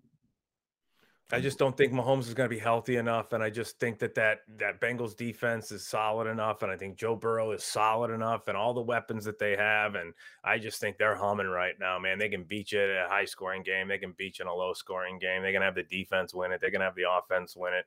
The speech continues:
Speaker 1: Um, that's just, they're just really good.
Speaker 2: I think, I think the Chiefs win a revenge game.
Speaker 1: Ooh.
Speaker 2: Thirty-one twenty-eight on a last-second field goal.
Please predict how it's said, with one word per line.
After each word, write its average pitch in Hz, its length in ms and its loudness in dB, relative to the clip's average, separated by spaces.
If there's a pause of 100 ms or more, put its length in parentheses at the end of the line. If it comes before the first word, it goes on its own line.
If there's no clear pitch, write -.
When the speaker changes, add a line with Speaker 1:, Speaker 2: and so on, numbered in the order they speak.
(140)
Speaker 1:
Um, 85 380 -2 (1400)
that's - 180 -16
just, - 300 -12
they're 101 140 -4
just 117 240 -6
really 104 240 -2
good. 98 280 0 (220)
Speaker 2:
I 107 100 2
think, 131 320 2
I 107 200 4
think 120 240 0
the 113 80 2
Chiefs 123 320 -2
win 120 160 2
a - 20 6
revenge 117 480 4
game. 147 360 2 (540)
Speaker 1:
Ooh. 381 840 12
Speaker 2:
Thirty-one 139 560 10
twenty-eight 139 540 2
on 123 100 0
a 107 80 2
last-second 113 720 4
field 131 280 4
goal. 147 400 4